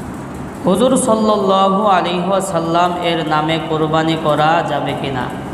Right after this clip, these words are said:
হুজুর সাল্লাল্লাহু আলাইহি ওয়াসাল্লাম এর নামে কোরবানি করা যাবে। যদি কেউ চায় হুজুর সাল্লাল্লাহু আলাইহি ওয়াসাল্লামের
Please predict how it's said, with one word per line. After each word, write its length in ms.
হুজুর 260
সাল্লাল্লাহু 840
আলাইহি 380
ওয়াসাল্লাম 560
এর 140
নামে 200
কোরবানি 480
করা 200
যাবে। 260
যদি 260
কেউ 160
চায় 320
হুজুর 240
সাল্লাল্লাহু 840
আলাইহি 360
ওয়াসাল্লামের 640